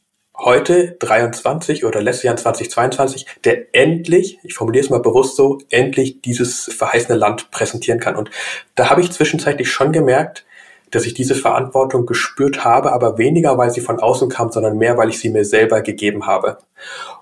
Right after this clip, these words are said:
Und da hat es mir wirklich sehr geholfen, viele Leute auch aus der Gemeinde zu haben,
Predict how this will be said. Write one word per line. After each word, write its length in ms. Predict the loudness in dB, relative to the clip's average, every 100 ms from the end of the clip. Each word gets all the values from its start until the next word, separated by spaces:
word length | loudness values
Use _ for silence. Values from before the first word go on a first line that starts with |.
| _
Und 380 | 2 2 0 -10 _ _ _ _ _ _ 2
da 160 | 4
hat 180 | 4 0
es 120 | -4
mir 180 | 2 4
wirklich 360 | 4 0 -4 -4
sehr 220 | 0 2
geholfen, 800 | 2 2 0 0 -4 -6 -8 _ _ _ _ _ _ _
viele 640 | -16 -10 -2 2 4 4
Leute 420 | 2 0 0 0 -2
auch 40 |
aus 140 | -2
der 100 | -2
Gemeinde 460 | 0 0 0 0 -2
zu 220 | -2 0
haben, 400 | 0 0 -4 -6